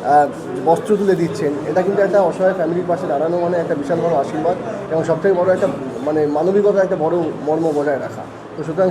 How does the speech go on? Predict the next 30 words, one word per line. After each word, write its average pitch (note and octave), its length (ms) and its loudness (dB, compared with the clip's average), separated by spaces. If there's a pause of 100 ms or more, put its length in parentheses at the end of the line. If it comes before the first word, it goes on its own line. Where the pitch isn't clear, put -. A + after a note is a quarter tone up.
(120)
আজকে D3 280 -2
সাবি D#3+ 220 2
শেখের F3 200 0
নেতৃত্বে D#3+ 420 -2
আরাবুলদা D3+ 400 2
রয়েছেন, D3+ 340 0
অমিত C#3+ 320 0
রয়েছেন D3 240 -2 (320)
এবং F3 120 -2
প্রত্যেকে G3+ 300 2
যারা F#3+ 160 4
রয়েছেন, E3 320 -2
তারা D#3+ 160 -2
যে E3 100 -2
এইভাবে E3+ 240 0
কাজ C#3+ 260 0
করছেন, E3 300 -2 (100)
সমাজ D#3 200 -2
সচেতনমূলক D#3+ 580 -2
যে D#3+ 100 -4
কাজগুলোতে D#3 480 0 (340)
তারা D#3+ 140 4
নির্লিপ্ত E3 420 2
হয়েছেন, E3 360 -2
সেটা D#3+ 220 -2
সত্যি F3+ 320 -2
আমি E3 160 2
তাদেরকে, E3 320 0
আহ, C#3+ 880 0
আমার E3+ 220 6